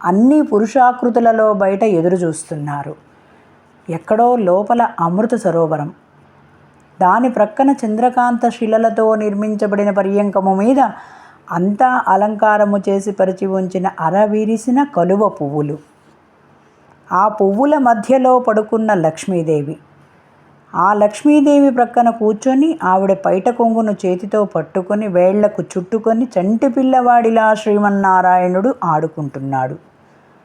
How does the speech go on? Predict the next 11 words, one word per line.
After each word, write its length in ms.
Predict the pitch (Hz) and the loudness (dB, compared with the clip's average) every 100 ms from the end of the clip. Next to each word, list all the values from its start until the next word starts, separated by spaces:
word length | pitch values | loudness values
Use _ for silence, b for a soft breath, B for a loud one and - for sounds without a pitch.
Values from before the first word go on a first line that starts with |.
| b b b b _ _ - | b b b b _ _ -2
అలాంటి 460 | 180 233 269 254 254 | 2 4 2 0 -2
స్థితిలో 640 | - - 220 269 269 285 | -2 -4 -2 2 4 4
తనను 420 | 294 254 233 233 | 4 2 2 2
ఎవరైనా 840 | 208 160 170 208 240 247 247 277 285 | 0 0 2 2 2 2 4 4 4
ఒకసారి 680 | 247 226 226 220 185 226 254 | 2 2 0 2 2 2 2
మనస్ఫూర్తిగా 920 | 196 202 - 262 254 - 254 254 247 | 0 0 -4 -2 -2 0 2 4 4
పిలిస్తే 640 | 247 214 226 - 226 220 | 0 -2 -4 -2 0 2
పరిగెత్తుకు 720 | 214 190 208 208 202 196 190 | 0 0 0 -2 -4 -4 -2
వచ్చే 380 | 185 185 185 175 | -4 -4 -2 0
లక్షణము 560 | 170 160 - 185 202 190 | 0 -6 -4 -2 0 -2
ఉన్నవాడు. 600 | 170 165 156 147 143 | 0 0 0 0 0